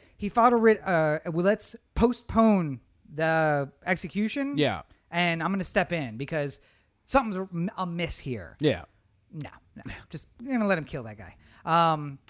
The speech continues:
Speaker 1: and, uh, instead he commuted Roger Stone, his buddy. So, uh, the lesson really is that, uh, what I learned a long time ago. Politics is about money. Money is about politics. And, uh, always the twain shall meet,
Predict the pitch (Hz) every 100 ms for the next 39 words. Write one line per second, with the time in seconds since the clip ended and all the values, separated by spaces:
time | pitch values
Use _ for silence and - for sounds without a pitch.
0 | - _ _ _ _ _ 190 175 170 165
1 | 160 156 151 160 143 127 151 131 120 107
2 | - 139 110 104 113 98 113 101 - 104
3 | 82 73 190 185 180 185 - 254 269 254
4 | 208 262 370 392 311 311 311 311 262 294
5 | 269 285 277 302 320 302 262 233 202 165
6 | 131 101 - _ _ - 320 330 320 269
7 | 254 294 233 254 156 120 180 240 233 233
8 | 240 233 220 147 135 - 156 151 147 147
9 | 151 147 147 143 139 _ _ _ _ _
10 | 143 196 208 196 180 - 170 170 151 151
11 | 143 117 -